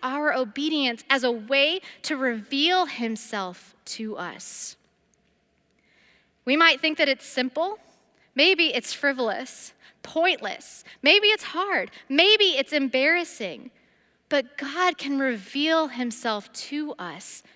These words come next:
through our simple acts of obedience. Before I moved to Indiana, I was a youth pastor for about six and a half years in Arizona. And I remember over and over again getting this question from my teenagers.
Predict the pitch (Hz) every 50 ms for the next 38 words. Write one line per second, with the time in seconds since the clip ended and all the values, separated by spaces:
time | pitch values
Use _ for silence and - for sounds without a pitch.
0 | _ _ - 247 240 226 220 208 208 - - - 240 226 220 226 240 233 226 233
1 | 226 - _ _ _ _ _ _ - 190 185 180 - - - - - - - -
2 | _ _ _ _ _ _ - 208 196 196 190 180 - 180 185 - - 110 67 -
3 | _ - - - - - - _ _ _ _ _ _ _ _ _ _ _ _ _
4 | _ _ _ _ _ - - _ _ _ _ _ _ - - - 302 294 294 285
5 | 269 254 247 - - - 226 226 226 220 214 220 226 220 208 202 202 202 202 214
6 | 208 196 196 202 208 - - 220 190 202 - - - 214 190 202 - - 214 208
7 | 208 185 - - - 233 - - - 220 202 185 196 190 190 - - 196 190 190
8 | 190 - 190 185 - 185 185 180 180 190 180 180 180 170 180 202 214 - _ _
9 | _ _ _ _ _ - - - _ - 240 254 247 262 269 294 294 294 285 269
10 | 247 247 240 - - - 226 254 269 254 277 294 285 277 - 254 247 247 226 214
11 | 208 226 226 220 214 - 196 185 190 196 190 202 196 196 196 196 202 196 - -
12 | - - 190 185 - - - 202 196 196 - 196 190 185 190 202 196 - - -
13 | - - - - - - 240 254 - - - -